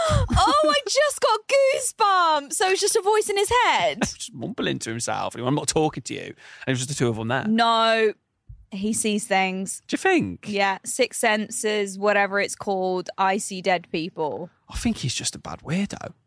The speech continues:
Speaker 2: don't think he sees things. I think he's just a bad weirdo, like, talking to himself.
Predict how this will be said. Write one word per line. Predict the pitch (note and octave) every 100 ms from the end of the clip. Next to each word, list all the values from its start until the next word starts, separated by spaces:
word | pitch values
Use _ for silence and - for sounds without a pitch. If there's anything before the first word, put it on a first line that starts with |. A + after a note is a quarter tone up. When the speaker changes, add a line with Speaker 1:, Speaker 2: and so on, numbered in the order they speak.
| _ _ _ _ -
Speaker 2:
don't | F3+
think | F3 C3
he |
sees | G#2 B2+ C3+ C3+
things. | D2+ -
I | A2+
think | C3+
he's | A#2
just | A2
a |
bad | G#2+ A2+
weirdo, | A#2 C#3+ C#3+ G2+
like, | G2 G2+
talking | - C3 - G#2+
to | E2+
himself. | E2+ - - -